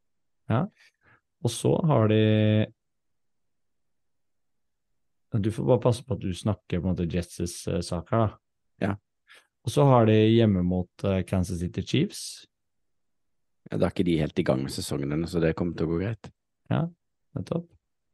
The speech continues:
Speaker 1: Så de har egentlig ikke så vanskelig åpning allikevel. Og så borte
Speaker 2: Der har de
Speaker 1: mot
Speaker 2: en
Speaker 1: Denver
Speaker 2: insider også.
Speaker 1: Broncos. Sean Payton som snur, eh,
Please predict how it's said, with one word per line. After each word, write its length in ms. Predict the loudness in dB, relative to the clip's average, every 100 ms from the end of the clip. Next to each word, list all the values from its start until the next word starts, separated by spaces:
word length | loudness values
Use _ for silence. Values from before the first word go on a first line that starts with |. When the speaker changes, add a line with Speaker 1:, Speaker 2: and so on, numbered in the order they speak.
| _ _ _ _ _ _ _ _ _ _ _ _ _ _ -20
Speaker 1:
Så 80 | -6
de 140 | -4 -2
har 240 | 0 0
egentlig 220 | -2 -6
ikke 80 | -6
så 80 | -2
vanskelig 520 | -2 -4 -8 -8 -4 -2 -2 -2 -2 -4
åpning 300 | -4 -6 -6
allikevel. 380 | -6 -2 0 0
Og 80 | -2
så 300 | 0 0 2
borte 160 | 2
Speaker 2:
Der 140 | 6 6
har 80 | 6
de 60 |
Speaker 1:
mot 20 | 4
Speaker 2:
en 60 |
Speaker 1:
Denver 100 | 2
Speaker 2:
insider 360 | 2 4 4 4
også. 100 | 2
Speaker 1:
Broncos. 300 | 0 0 -2 -10 -18 _ _ _
Sean 200 | -2 2
Payton 380 | 2 0 0 0
som 240 | 2 0 0
snur, 460 | -2 0 2 2 2
eh, 640 | 2 2 2 0 0